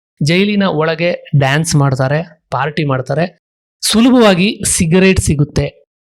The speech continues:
ಇದನ್ನೆಲ್ಲ ಒಳಗೆ ಸಪ್ಲೈ ಮಾಡೋರು ಯಾರು? ಇವೆಲ್ಲವೂ ಕೂಡ ನಡೆಯೋದು ಜೈಲಿನ ಅಧಿಕಾರಿಗಳ ಕಣ್ಣ ಮುಂದೆನೆ. ಪೊಲೀಸ್ ಅಧಿಕಾರಿಗಳಿಗೆ ಇವೆಲ್ಲ ಗೊತ್ತಿರುತ್ತೆ.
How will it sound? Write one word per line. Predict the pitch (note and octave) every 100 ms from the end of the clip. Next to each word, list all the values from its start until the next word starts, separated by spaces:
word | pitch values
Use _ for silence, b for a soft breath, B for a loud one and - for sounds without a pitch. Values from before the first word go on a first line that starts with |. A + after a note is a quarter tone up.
| _
ಇದನ್ನೆಲ್ಲ | G3+ G#3 G3 A#3
ಒಳಗೆ | F#3+ F3+ G3
ಸಪ್ಲೈ | F#3 E3 - F#3
ಮಾಡೋರು | F#3 C#3+ C#3+ D3 E3
ಯಾರು? | C3 C3+ C3+ B2+ A#2 B2+ -
ಇವೆಲ್ಲವೂ | G3 G#3 B3 B3+
ಕೂಡ | - D#3
ನಡೆಯೋದು | F3+ G#3 D#3+ E3+ F#3 E3+ F#3 B3+ _ _ _ -
ಜೈಲಿನ | D3+ G#3 C4 A#3+ A3+
ಅಧಿಕಾರಿಗಳ | D#3+ F#3 G3 F3+ D#3 D3 F#3+
ಕಣ್ಣ | - C#3 D3
ಮುಂದೆನೆ. | D#3 C#3+ C#3 C3+ D3+ A3+ - _ _ _ -
ಪೊಲೀಸ್ | E3+ G#3 A3+ -
ಅಧಿಕಾರಿಗಳಿಗೆ | E3 E3 E3+ F3 E3 D#3 D3 F#3
ಇವೆಲ್ಲ | F#3 C#3 C#3 E3 F#3+
ಗೊತ್ತಿರುತ್ತೆ. | F3+ C#3 C#3 B2 - -